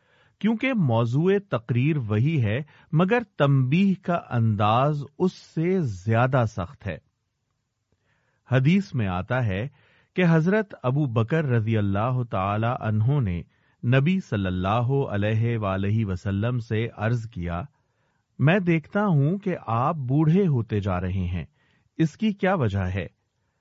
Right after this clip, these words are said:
جواب میں حضور صلی اللہ علیہ وآلہ وسلم نے فرمایا، "مجھ کو سورہ ہود اور اس کی ہم مضمون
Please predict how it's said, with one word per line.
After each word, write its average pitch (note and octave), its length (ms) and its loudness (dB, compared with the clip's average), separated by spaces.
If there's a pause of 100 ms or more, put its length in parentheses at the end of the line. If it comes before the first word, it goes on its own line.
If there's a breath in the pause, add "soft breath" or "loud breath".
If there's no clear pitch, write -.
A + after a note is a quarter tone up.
(380)
جواب B2 440 4
میں B2 260 2
حضور A2+ 420 2
صلی G2+ 300 -4
اللہ G#2+ 640 0
علیہ G#2+ 460 0
وآلہ G2 460 -2
وسلم G#2 500 -2
نے A#2 140 0
فرمایا، F2 600 -4 (880)
"مجھ D3+ 340 2
کو E3 260 0
سورہ C#3 540 0
ہود B2+ 460 0 (400 soft breath)
اور C#3 180 4
اس D#3 180 0
کی F#3+ 220 2
ہم C#3 320 4
مضمون C3 600 2